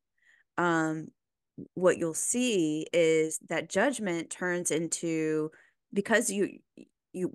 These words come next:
you've worked on it inside of yourself, your judgment turns into compassion.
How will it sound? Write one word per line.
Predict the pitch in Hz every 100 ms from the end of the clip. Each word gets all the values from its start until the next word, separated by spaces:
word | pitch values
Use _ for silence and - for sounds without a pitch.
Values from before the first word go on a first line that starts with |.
| - -
you've | 185 170
worked | 170 170 -
on | 202
it | 196
inside | 175 160 170 160 165
of | 156 160 156 -
yourself, | 156 147 156 185
your | 170
judgment | 147 160 185 160
turns | - 165
into | 151 156
compassion. | 147 135 123 - - -